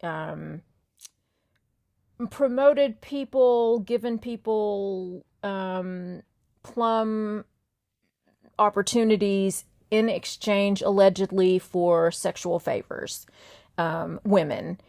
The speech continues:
uh, because she's gay. And, um, it's just, Cate Blanchett is just a tremendous actor. She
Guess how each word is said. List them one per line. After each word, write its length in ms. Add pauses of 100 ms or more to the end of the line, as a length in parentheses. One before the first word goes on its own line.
(360)
uh, 160
because 280
she's 200
gay. 340 (460)
And, 800
um, 540
it's 260
just, 480 (1600)
Cate 420 (200)
Blanchett 880
is 280 (180)
just 720 (1080)
a 100
tremendous 1200 (160)
actor. 640
She 680